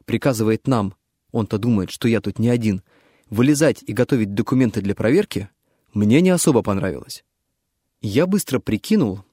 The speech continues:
и громко поинтересовался у сержанта, кто они такие. Это чтобы время потянуть. Отчего это они прячутся? Ладно бы маскировка от воздушного наблюдения была, так нет. Машины скорее от глаз земли скрыты, да и от дороги далеко.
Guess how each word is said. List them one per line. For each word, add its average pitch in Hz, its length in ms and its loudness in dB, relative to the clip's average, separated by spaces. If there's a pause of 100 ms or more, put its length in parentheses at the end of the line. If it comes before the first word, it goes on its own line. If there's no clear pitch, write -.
(140)
и 117 60 -2
громко 160 360 2
поинтересовался 143 840 2
у 95 60 -4
сержанта, 151 480 -2
кто - 180 2
они 175 160 2
такие. 110 400 -2 (400)
Это - 160 -6
чтобы 127 240 0
время 135 240 2
потянуть. - 520 -8 (600)
Отчего 147 340 0
это 180 140 0
они 165 140 2
прячутся? - 520 -4 (680)
Ладно 165 360 2
бы 151 120 2
маскировка 139 560 0
от 120 80 -2
воздушного 127 480 0
наблюдения 120 560 2
была, 120 360 0 (320)
так - 200 -2
нет. 127 320 -2 (420)
Машины 113 460 0
скорее 151 380 0
от 117 200 -4
глаз 143 280 0
земли 165 380 0
скрыты, - 440 -4 (480)
да 113 120 0
и 131 60 4
от 110 140 0
дороги 120 300 2
далеко. 131 480 2